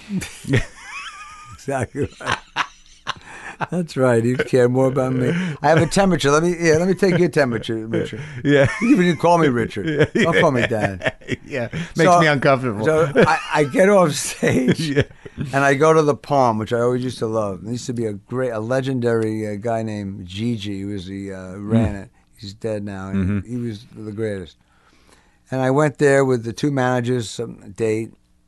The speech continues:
Speaker 2: nice woman. And I was crestfallen because I went, you know, in an, in an hour and a half,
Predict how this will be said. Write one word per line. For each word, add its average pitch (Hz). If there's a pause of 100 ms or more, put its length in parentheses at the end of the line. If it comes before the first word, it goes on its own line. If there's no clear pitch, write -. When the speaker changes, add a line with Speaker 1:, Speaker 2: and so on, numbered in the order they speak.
(240)
Speaker 2:
nice 117
woman. 110 (760)
And 131
I 143
was 139
crestfallen 110
because 123
I 127
went, 131
you 135
know, 131
in 117
an, 117
in 123
an 123
hour 147
and 156
a 135
half, 117